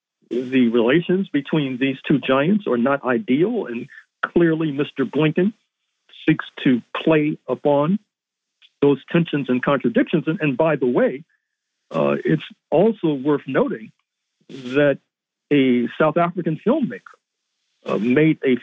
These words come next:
film that attracted considerable attention in Hollywood and in the United States, District Nine, which portrayed, uh, Nigerians as being aliens, evil aliens,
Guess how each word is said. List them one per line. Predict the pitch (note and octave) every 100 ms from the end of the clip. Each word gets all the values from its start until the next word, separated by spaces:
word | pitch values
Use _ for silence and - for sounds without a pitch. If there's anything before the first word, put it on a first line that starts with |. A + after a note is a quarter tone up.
| -
film | A3 C4+ G#2 _ _ G#2+
that | C3+ B2+
attracted | B2+ E3+ E3+ - B2+ - _ -
considerable | - B2+ F#3 F3 D#3+ -
attention | A#2+ - C#4+ - G#2 - _ _ _
in | A2 A#2 D3+
Hollywood | D3 D#3 C#4 A#3+ G#2+ F2+ - _ _ _ _ _
and | F#3+ C#4
in | F#3+
the |
United | D3 C3 B2
States, | - B3 - -
District | F3 D#3+ C3
Nine, | D#3 B3 B2 A#2 D#3
which | D3 C#3+ -
portrayed, | C3 - F#3 F3 D3+ _ _ _ _ _ _ _
uh, | - - B1+ -
Nigerians | C3+ D3+ A#2+ C3+ D4 C3 A#2+ E3+ - C#3
as | B2+ A#2+
being | E3 D#3+ D3+
aliens, | D3 C#4+ A#2+ - _ _ _ _ _ _ _ _ _ _ _
evil | - D#3+ D4+ E4+ - A2+
aliens, | F#2